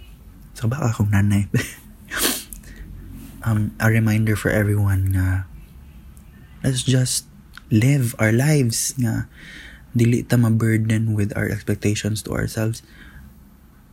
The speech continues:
Let's just love ourselves. And part of loving ourselves is kanang embracing what's good,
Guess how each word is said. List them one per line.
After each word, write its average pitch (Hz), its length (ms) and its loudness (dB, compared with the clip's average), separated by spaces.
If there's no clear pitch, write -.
Let's 127 160 0
just 131 180 -2
love 113 240 -2
ourselves. 139 560 -6
And 110 240 0
part 107 240 -2
of 104 240 -4
loving 101 400 0
ourselves 101 340 -4
is - 240 -6
kanang 107 320 -2
embracing 101 560 2
what's - 240 -4
good, 104 420 -2